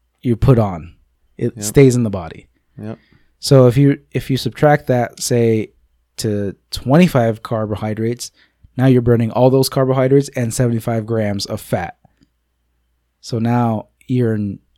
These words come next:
Speaker 1: now you're burning.
Speaker 2: It's just a bunch of math.
Speaker 1: <laughs> Yeah, it's simple
Speaker 2: <laughs>
Speaker 1: math. <laughs> So it's, it's really, it's a really weird diet though, because it's very high in fats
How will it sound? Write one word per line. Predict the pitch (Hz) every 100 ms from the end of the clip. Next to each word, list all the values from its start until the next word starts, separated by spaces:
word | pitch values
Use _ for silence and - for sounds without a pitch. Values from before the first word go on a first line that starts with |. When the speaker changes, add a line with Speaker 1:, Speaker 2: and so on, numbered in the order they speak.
| _ _
Speaker 1:
now | 139 143
you're | 143 117
burning. | 120 107 78 69 _ _ _ _ _ _ _ _ _
Speaker 2:
It's | -
just | 113 113
a |
bunch | 123 120
of |
math. | 120 117 131 120 _
Speaker 1:
<laughs> | _ - - -
Yeah, | 151 175 139
it's | -
simple | 170 143 139
Speaker 2:
<laughs> |
Speaker 1:
math. | 170 247 113 101 - -
<laughs> | 131 - - - - - - - _ - - - - - - -
So | - 127 120 117 _ _ _ _ -
it's, | 170 143
it's | 180 - 143
really, | 175 233 190
it's | 165 160
a |
really | 127 147 175
weird | 160 160 120
diet | 117 139
though, | 143 165
because | 160 - 117
it's | 113
very | 127 127
high | 107 113
in | 95
fats | - 123 127